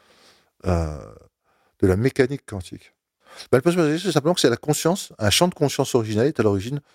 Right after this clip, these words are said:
de tout. Des champs de conscience différenciés qui ensuite peuvent prendre des formes, se figer, se, se matérialiser, la matière n'étant qu'un état particulier de la conscience.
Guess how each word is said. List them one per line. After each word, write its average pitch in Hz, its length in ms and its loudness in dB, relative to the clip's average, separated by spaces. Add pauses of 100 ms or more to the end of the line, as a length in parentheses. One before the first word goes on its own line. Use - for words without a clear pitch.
(100)
de 110 60 4
tout. 104 200 -8 (460)
Des 104 80 4
champs 123 160 2
de 110 40 -6
conscience 110 380 0
différenciés 98 520 0
qui - 100 -2
ensuite 98 240 -2
peuvent 95 160 -2
prendre 104 200 0
des 90 140 -2
formes, 110 300 0
se - 100 -6
figer, 98 460 -2
se, 98 160 -8 (360)
se - 140 -2
matérialiser, 95 760 0 (440)
la 92 60 2
matière 87 280 2
n'étant 107 220 -2
qu'un 87 320 -2 (560)
état 107 180 0
particulier 98 400 -4
de 90 40 -6
la 95 60 -4
conscience. - 480 -12